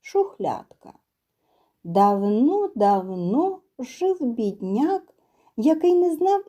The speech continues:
іншої справи, як полювання. Та трапилося так, що він захворів, і став його тринадцятирічний син Василь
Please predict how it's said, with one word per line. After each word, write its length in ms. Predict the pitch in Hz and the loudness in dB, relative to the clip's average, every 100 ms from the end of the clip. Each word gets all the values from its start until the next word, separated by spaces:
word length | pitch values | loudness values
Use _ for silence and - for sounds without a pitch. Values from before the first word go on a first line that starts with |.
| - | 0
іншої 580 | 294 302 302 285 240 226 | 2 2 0 -6 -4 -6
справи, 760 | - - 277 370 349 330 320 311 _ - | -10 -6 0 0 2 0 0 -6 _ -4
як 300 | 320 349 - | 0 0 -2
полювання. 840 | - 294 277 202 175 - - - _ _ _ _ _ _ _ | 0 2 0 -4 -6 -6 -12 -20 _ _ _ _ _ _ _
Та 240 | - 226 254 | -2 0 0
трапилося 1160 | - 330 381 370 - 226 208 196 202 196 170 170 - | -2 0 0 -2 -2 2 2 0 -4 -6 -6 -6 -10
так, 340 | 240 349 370 - _ _ _ | -6 -4 -6 -10 _ _ _
що 320 | - - 381 | -14 0 0
він 240 | 370 359 | 2 0
захворів, 920 | 330 339 339 359 381 370 302 214 156 - _ _ _ _ _ - | 0 -2 -2 2 4 4 4 2 -4 -10 _ _ _ _ _ -4
і 140 | 269 | -2
став 460 | 277 - 381 415 320 | -2 -4 2 4 4
його 520 | 233 240 233 294 392 | 4 2 2 2 0
тринадцятирічний 1500 | 381 277 269 262 269 254 277 262 294 277 302 302 - 226 220 | 0 0 2 2 2 0 -6 -6 -4 0 0 -2 -4 -2 -4
син 400 | - 262 262 226 | -4 -2 2 4
Василь 600 | 196 196 - 311 381 | 2 0 -6 0 2